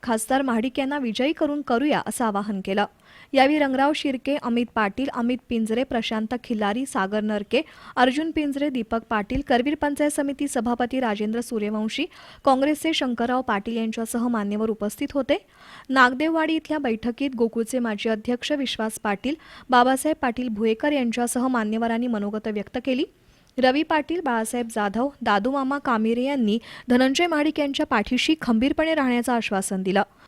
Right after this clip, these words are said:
यावेळी शिवाजी ढेरे, विश्वास निगडे, दिगंबर पाटील, उत्तम निगडे, रवींद्र पाटील, बाबासो दिवसे, दादासो कामिरे, रवींद्र पाटील, भीमराव भरणकर, इंद्रजित चौगले, बाबासो दळवी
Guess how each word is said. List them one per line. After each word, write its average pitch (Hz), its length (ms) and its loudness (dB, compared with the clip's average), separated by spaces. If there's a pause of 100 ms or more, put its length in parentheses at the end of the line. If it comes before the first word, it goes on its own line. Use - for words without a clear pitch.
यावेळी 269 300 6
शिवाजी 254 440 6
ढेरे, 277 320 6
विश्वास 233 480 2
निगडे, 220 320 4
दिगंबर 226 460 2
पाटील, 240 500 0
उत्तम 269 360 0
निगडे, 262 320 2
रवींद्र 226 400 2
पाटील, 233 380 0
बाबासो 214 480 0
दिवसे, 233 400 -2
दादासो 208 500 0
कामिरे, 208 480 0
रवींद्र 208 360 0
पाटील, 214 380 0 (340)
भीमराव 254 400 4
भरणकर, 240 640 2
इंद्रजित 220 440 2
चौगले, 208 360 2
बाबासो 208 480 2
दळवी 226 380 2